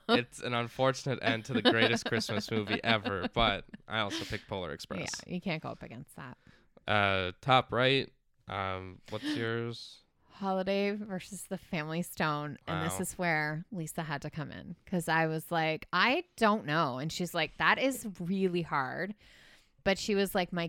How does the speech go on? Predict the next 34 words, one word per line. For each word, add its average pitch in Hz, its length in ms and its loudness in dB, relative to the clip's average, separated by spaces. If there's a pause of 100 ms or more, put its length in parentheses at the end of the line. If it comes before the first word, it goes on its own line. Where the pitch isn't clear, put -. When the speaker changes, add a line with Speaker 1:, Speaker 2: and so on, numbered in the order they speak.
Speaker 1:
gut 196 260 6
says 214 240 -4
Family 170 320 -2
Stone." 160 560 0
And 180 100 -2
I 170 80 0
think 185 220 -4
I 170 140 8
was 175 160 2
the - 120 -10
same. 160 640 -4 (100)
I 190 120 6
love 180 220 4
the 208 100 4
holiday. 220 460 4
It's - 200 -8 (200)
fun 175 440 2 (100)
and 170 260 0
whatever, 156 380 2
but 180 100 0
I 165 80 2
think 180 200 -8
I 190 160 -2 (140)
get 160 260 2
more 156 580 0
from 151 240 -4
the 139 100 -6
Family 127 300 -8
Stone. - 320 -10
Like, - 160 -10
I 160 80 -2
just 156 220 -8
think 160 180 -6
I, 151 140 0